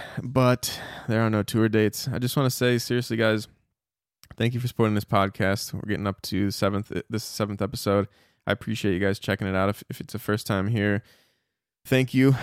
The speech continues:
I'm sorry about my scatterbrain today. I know I can, I can already tell <laughs> that, uh, you know, I got a lot on my mind. The dog stuff is kinda bothering me. He's, my boy's unhealthy, and it's, it's, uh,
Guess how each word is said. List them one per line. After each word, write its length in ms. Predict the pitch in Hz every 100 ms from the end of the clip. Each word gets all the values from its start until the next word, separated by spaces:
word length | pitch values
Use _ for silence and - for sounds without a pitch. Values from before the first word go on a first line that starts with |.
| 139
I'm 220 | 117 117
sorry 240 | - 123
about 120 | 120
my 100 | 107
scatterbrain 580 | 113 - 110 110 110 107
today. 320 | 107 104 101
I 100 | 98
know 320 | 98 101 98 95
I 80 |
can, 240 | 101 98 - -
I 120 | 107
can 120 | 117
already 160 | 110 110
tell 320 | - 110 117
<laughs> 180 | 113 -
that, 300 | 123 117 101
uh, 220 | 101 101
you 160 | 87
know, 160 | 101 95
I 40 |
got 120 | 101 104
a 20 |
lot 120 | 104
on 140 | 101 95
my 160 | 95
mind. 100 | 95
The 80 | 92
dog 280 | 87 87 90
stuff 280 | - 85 90
is 100 | -
kinda 220 | 90 92
bothering 360 | 82 78 80
me. 120 | 95 98
He's, 180 | 90 -
my 80 | 82
boy's 280 | 80 76 78
unhealthy, 460 | 71 101 87 92
and 80 | 82
it's, 260 | 80 - -
it's, 200 | - -
uh, 300 | - 65 71